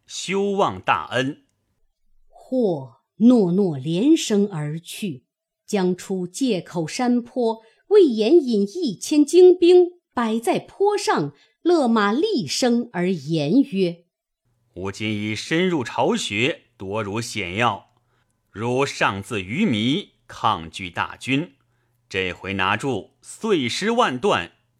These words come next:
Speaker 1: 绝不轻饶。”
Speaker 2: 孟获等抱头鼠窜，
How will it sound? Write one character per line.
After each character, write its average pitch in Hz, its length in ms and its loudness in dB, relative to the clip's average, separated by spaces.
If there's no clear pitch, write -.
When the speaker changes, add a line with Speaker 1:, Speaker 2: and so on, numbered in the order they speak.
Speaker 1:
绝 110 380 -4
不 233 180 -4
轻 180 220 -4
饶。” 123 380 0
Speaker 2:
孟 359 300 8
获 403 260 2
等 240 300 2
抱 349 260 -4
头 302 280 -4
鼠 180 320 -4
窜， 190 480 -6